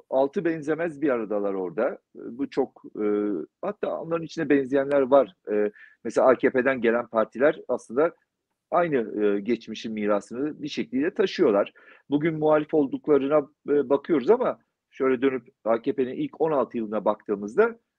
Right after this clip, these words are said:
e, beraber ıslanmışlar o yağmurda belli. E, böyle bir tarafları da var. Bugün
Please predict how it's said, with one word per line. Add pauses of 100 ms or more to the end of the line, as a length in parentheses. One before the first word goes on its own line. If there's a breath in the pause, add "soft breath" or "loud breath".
(180)
e, (680)
beraber
ıslanmışlar
o
yağmurda
belli. (120)
E,
böyle
bir
tarafları
da
var. (1040)
Bugün